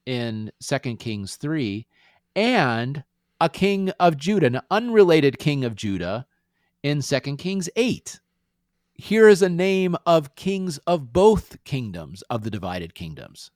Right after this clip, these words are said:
So we have two kings jammed into one name. We have the Mathat, who's the fourth time that we have this reference to Matthias,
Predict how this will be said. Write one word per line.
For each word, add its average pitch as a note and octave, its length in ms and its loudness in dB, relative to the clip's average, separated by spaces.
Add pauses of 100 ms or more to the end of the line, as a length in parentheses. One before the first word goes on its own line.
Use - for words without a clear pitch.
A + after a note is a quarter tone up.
So D#3 220 2
we C#3+ 140 2
have C3 260 -2
two G#3 300 0
kings D3 540 -4 (640)
jammed D3+ 380 0
into C3 220 0
one A2+ 300 -2
name. E2+ 420 -10 (640)
We C#3+ 80 2
have D3 120 6
the C#3 60 0
Mathat, B2 540 0
who's B2 180 -6
the D3+ 100 -2
fourth - 640 -2
time D#3+ 460 -4
that B2+ 120 -4
we B2 140 -2
have A#2 200 -2
this A2+ 200 -8
reference G#2+ 380 -6
to G2 180 -8
Matthias, D#2+ 760 -10